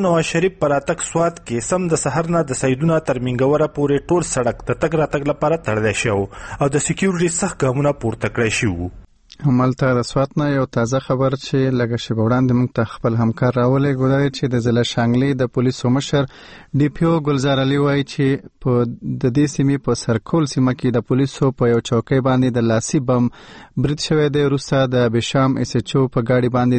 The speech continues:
Speaker 2: د ریموټ کنټرول چاودنه شوې چې پکې د بشام تاڼې اس ایچ او شیر احسان په ګډون شپږ تنان ژوبل شوي دي. اوس هم یو بل راپور. د پاکستان د پخواني پوځي ولسمشر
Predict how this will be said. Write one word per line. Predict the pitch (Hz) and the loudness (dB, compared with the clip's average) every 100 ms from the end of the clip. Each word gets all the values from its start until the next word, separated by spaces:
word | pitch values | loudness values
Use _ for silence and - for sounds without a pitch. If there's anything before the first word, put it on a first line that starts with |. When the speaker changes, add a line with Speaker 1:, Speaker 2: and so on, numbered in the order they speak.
| 117 | 2
Speaker 2:
د | 117 | 2
ریموټ | 113 131 143 120 - | 2 2 0 -2 -2
کنټرول | 120 110 131 120 - | -2 0 0 -2 0
چاودنه | 117 131 139 | 0 2 0
شوې | 139 139 127 | 0 -2 -2
چې | 117 | -6
پکې | 123 - 135 131 - - - | -8 -2 -2 -2 -10 -20 -4
د | 127 113 | 0 0
بشام | 117 143 135 135 | 0 0 0 0
تاڼې | 123 123 123 123 | 0 2 0 -2
اس | - | -4
ایچ | 117 - | -4 0
او | 143 147 - - - - | 0 0 -4 -20 -18 -6
شیر | - 123 117 | 0 2 2
احسان | - 135 131 | 0 0 0
په | - 123 117 | 0 0 0
ګډون | 117 131 123 | 0 0 0
شپږ | - 131 - 117 | -2 -4 -2 0
تنان | 113 113 120 120 | 2 2 0 0
ژوبل | 110 110 - | 0 0 0
شوي | 110 | 0
دي. | 110 107 - - - - | 0 -2 -8 -20 -20 -8
اوس | 127 120 - | -4 -2 2
هم | 120 | 2
یو | 120 113 | 2 2
بل | 120 110 | 2 0
راپور. | 104 127 117 | 0 0 0
د | 120 127 | 0 -2
پاکستان | 127 - 165 165 | -4 -2 0 0
د | 156 139 | 0 0
پخواني | 135 - 135 147 160 135 | -2 0 0 2 0 0
پوځي | 151 123 147 | -2 0 2
ولسمشر | 139 120 - 143 - 143 | 2 0 -2 -4 0 0